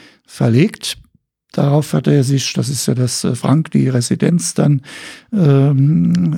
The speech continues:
von dem Statthalter. Ähm, und dann erfährt er, er darf aber nicht mit. Und das hat ihn,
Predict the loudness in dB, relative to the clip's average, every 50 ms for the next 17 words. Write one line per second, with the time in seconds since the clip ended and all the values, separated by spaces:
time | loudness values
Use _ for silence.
0 | -6 -8 -12 -14 -10 -4 -2 0 2 2 0 -2 -4 _ _ _ -20 -20 -20 -20
1 | -20 _ _ _ _ _ _ _ _ _ _ _ _ _ _ _ -2 0 2 2
2 | 2 2 2 0 -2 -6 -8 -12 -12 -12 -12 -12 -10 -6 -6 -6 -2 0 2 2
3 | 4 2 2 2 2 0 0 -2 -6 -16 -20 -20 -20 -20 -20 -20 -20 -20 _ _
4 | -4 0 2 4 4 4 4 4 4 4 2 2 0 0 0 2 2 4 4 4
5 | 4 2 2 2 2 2 2 0 0 2 4 4 4 4 4 2 0 0 0 0
6 | 2 2 2 2 2 2 2 2 4 4 2 2 0 -2 -2 -2 -2 -2 -6 -12
7 | -20 _ _ _ _ _ _ _ _ _ _ -10 -8 -8 -10 -8 -6 -2 -2 0
8 | -2 -2 -4 -4 -2 -2 0 0 -2 -4 -4 -4 -4 -4 -6 -10 -14 -12 -8 -2
9 | 0 2 4 4 4 4 2 2 2 0 -2 -6